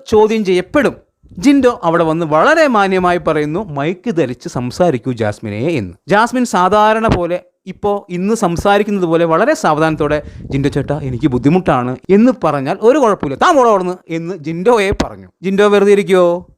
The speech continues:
ജിൻഡോ കയറി അങ്ങ് മാന്തി, മാന്തി പൊളിച്ചു. "മൈക്ക് ഇടറി" എന്ന് പറഞ്ഞ് <laughs> മാന്തി പൊളിച്ചു. "താൻ പോടോ അവിടുന്ന്" എന്ന് പറഞ്ഞ് ജാസ്മിൻ അലമ്പുണ്ടാക്കുന്നുണ്ട്. ജാസ്മിൻ്റെ ഒച്ച കൂടുന്നു. ഇത്ര നേരം വളരെ സാവധാനം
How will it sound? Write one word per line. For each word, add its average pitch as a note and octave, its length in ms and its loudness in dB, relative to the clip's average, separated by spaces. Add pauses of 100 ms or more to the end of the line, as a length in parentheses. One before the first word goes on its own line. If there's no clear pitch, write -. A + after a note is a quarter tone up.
ജിൻഡോ A#3+ 460 2
കയറി E3+ 220 2
അങ്ങ് D#3+ 200 0
മാന്തി, C#3+ 840 0
മാന്തി A3+ 380 2
പൊളിച്ചു. D#3 760 -2 (640)
"മൈക്ക് A#3+ 340 2
ഇടറി" B3 320 2 (360)
എന്ന് G#3 200 2
പറഞ്ഞ് E3+ 400 0 (280)
<laughs> - 300 0
മാന്തി F#3+ 600 2
പൊളിച്ചു. D#3 600 -6 (300)
"താൻ C4 120 2
പോടോ B3 240 4
അവിടുന്ന്" G#3 220 2
എന്ന് G3+ 140 -2
പറഞ്ഞ് F3+ 240 -4
ജാസ്മിൻ E3 380 -6
അലമ്പുണ്ടാക്കുന്നുണ്ട്. F#3+ 720 0
ജാസ്മിൻ്റെ E3 400 -4
ഒച്ച E3 220 -2
കൂടുന്നു. G#3 460 0 (220)
ഇത്ര E3+ 200 -2
നേരം A3+ 280 0
വളരെ A3 340 0
സാവധാനം A#3 640 0